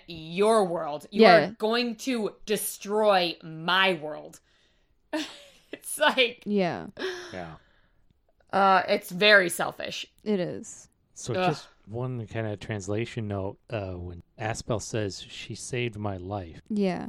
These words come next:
Speaker 3: he says the Japanese is
Speaker 2: Onjin.
Speaker 3: "Inochi no onjin."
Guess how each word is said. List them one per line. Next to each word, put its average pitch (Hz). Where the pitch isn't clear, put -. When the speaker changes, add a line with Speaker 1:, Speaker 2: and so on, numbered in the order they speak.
Speaker 3:
he -
says 90
the 98
Japanese 95
is -
Speaker 2:
Onjin. 196
Speaker 3:
"Inochi 120
no 104
onjin." 87